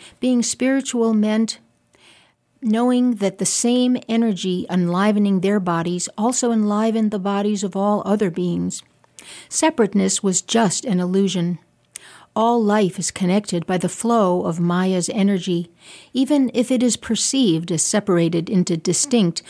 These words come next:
material forms and physical sensations. Maya's total reality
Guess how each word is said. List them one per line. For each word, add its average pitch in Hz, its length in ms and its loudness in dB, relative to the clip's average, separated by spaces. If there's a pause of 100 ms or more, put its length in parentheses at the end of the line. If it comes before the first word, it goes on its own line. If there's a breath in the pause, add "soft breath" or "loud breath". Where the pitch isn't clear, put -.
(160 loud breath)
material 190 480 2
forms 170 500 2
and 160 140 0
physical 185 400 0
sensations. 180 800 -2 (840 loud breath)
Maya's 226 420 2
total 254 400 0
reality 180 640 -2